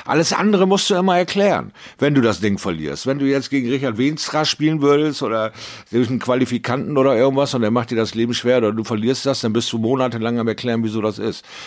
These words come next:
Spielst du aber gegen M V G, machst ein geiles Spiel, kannst auch noch drei Jahre später als Experte irgendwo hocken. Also von daher ist das, ähm, für ihn eigentlich eine Win-Win-Situation. Wenn er das gewinnt,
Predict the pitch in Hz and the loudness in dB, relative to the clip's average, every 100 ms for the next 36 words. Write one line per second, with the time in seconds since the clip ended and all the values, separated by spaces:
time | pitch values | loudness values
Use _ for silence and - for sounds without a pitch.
0 | - - 120 131 107 110 107 110 113 117 | -8 0 2 4 4 4 2 2 2 2
1 | 110 135 131 110 - 113 110 110 107 - | 2 0 0 0 -2 -4 -2 -2 -2 -2
2 | 131 127 107 117 113 107 117 117 113 107 | -2 0 0 0 0 0 0 0 -2 -2
3 | 127 117 110 117 107 135 127 113 80 87 | -2 0 -2 -4 -6 -2 -2 0 -4 -2
4 | 85 78 - 65 - - - - - 117 | -2 -2 -4 -10 -20 -20 -20 -12 0 2
5 | 117 104 110 110 120 123 113 78 113 120 | 4 2 0 0 2 2 0 -2 -4 -2
6 | 117 92 101 113 113 110 71 92 120 107 | -4 -4 -2 0 0 -2 -4 -6 -2 0
7 | 165 147 123 104 123 110 113 127 120 139 | 0 -2 -2 -4 -2 0 2 2 2 0
8 | 113 87 76 69 - 71 65 - - - | 0 -4 -6 -10 -10 -12 -14 -18 -20 -14
9 | - 123 113 - 117 165 | 0 2 2 0 2 2